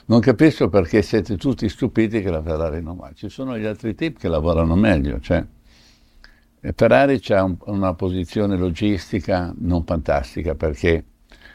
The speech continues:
se tu vuoi prendere degli ingegneri in Inghilterra, se, quasi tutti i team sono in, in un raggio di ottanta, novanta chilometri. Se la Benetton o la Renault vuol prendere un ingegnere della McLaren,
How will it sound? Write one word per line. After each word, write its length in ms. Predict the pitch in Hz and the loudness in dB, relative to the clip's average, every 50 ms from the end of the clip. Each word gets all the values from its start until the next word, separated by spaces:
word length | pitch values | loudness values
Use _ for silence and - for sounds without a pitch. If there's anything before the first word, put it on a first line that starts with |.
| - _ _ | -20 _ _
se 300 | - - - 101 87 - | -12 -4 -2 -2 -2 2
tu 180 | - 120 110 | 4 4 4
vuoi 320 | 104 101 101 101 101 92 - | 6 6 4 4 4 4 2
prendere 560 | - 95 101 101 98 98 95 90 92 92 87 | 0 0 0 2 2 2 2 2 2 2 2
degli 220 | 85 92 90 87 87 | 2 2 0 2 0
ingegneri 680 | 90 85 82 - 95 92 92 95 98 98 92 90 90 | 0 -2 -2 -2 0 0 2 2 4 4 4 2 2
in 80 | 87 90 | 2 2
Inghilterra, 640 | 90 87 85 87 82 - - 101 95 92 87 90 85 | 0 2 0 0 -2 0 0 2 4 4 4 2 0
se, 240 | - - 87 82 - - - - - | -2 -2 -4 -4 -4 -6 -8 -6 0
quasi 280 | - 120 101 98 104 87 | 2 2 4 4 2 0
tutti 260 | - 107 87 - 98 | 0 0 0 0 0
i 60 | 80 | -2
team 240 | - - 107 95 87 | 0 2 0 0 0
sono 340 | - - 95 90 85 85 82 | -2 -4 -4 -2 -2 0 0
in, 640 | 82 85 82 82 80 - - 80 - - - - - | -2 -2 -2 -2 -4 -6 -8 -10 -10 -12 -12 -8 -4
in 80 | 90 90 | -2 0
un 80 | 90 85 | 0 4
raggio 340 | 85 90 90 90 87 - 92 | 4 4 4 4 2 0 -2
di 100 | 85 80 80 | 0 0 0
ottanta, 480 | 80 78 - - 87 92 87 78 - | -2 -2 -4 -4 -4 -4 -4 -4 -4
novanta 360 | 85 80 78 82 82 78 80 78 | -2 -2 -2 -4 -4 -4 -6 -6
chilometri. 640 | - - 78 78 76 78 80 80 76 80 90 85 - - - _ _ _ _ _ _ _ _ _ _ - - - | -4 -4 -6 -4 -6 -6 -8 -10 -10 -10 -10 -10 -12 -14 -20 _ _ _ _ _ _ _ _ _ _ -20 -20 -20
Se 200 | - - - 104 | -6 0 2 2
la 100 | 101 104 | 4 4
Benetton 640 | 98 107 104 104 90 - - 113 107 98 90 82 | 4 4 4 2 0 2 4 4 6 6 6 4
o 80 | 82 82 | 2 2
la 140 | 85 87 87 | 2 2 2
Renault 360 | 87 90 90 92 95 95 87 80 | 2 2 2 2 4 2 2 2
vuol 160 | 85 87 82 | 0 -2 -2
prendere 380 | - 92 95 95 92 87 87 85 | -2 0 0 0 0 0 0 0
un 100 | 87 90 | 0 0
ingegnere 560 | 87 80 87 90 87 90 92 90 90 85 82 | 0 0 0 0 0 2 2 2 2 0 0
della 200 | 82 82 82 87 | 0 0 0 0
McLaren, 720 | 95 101 101 - 95 87 85 87 85 85 90 95 95 87 | 0 0 -2 0 0 2 2 4 4 2 2 0 -2 -4